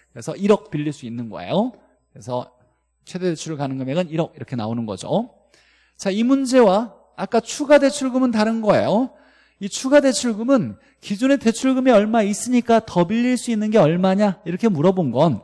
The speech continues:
계산하고 마지막에 빼주면 되지만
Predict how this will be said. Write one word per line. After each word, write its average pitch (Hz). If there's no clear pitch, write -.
계산하고 190
마지막에 190
빼주면 202
되지만 123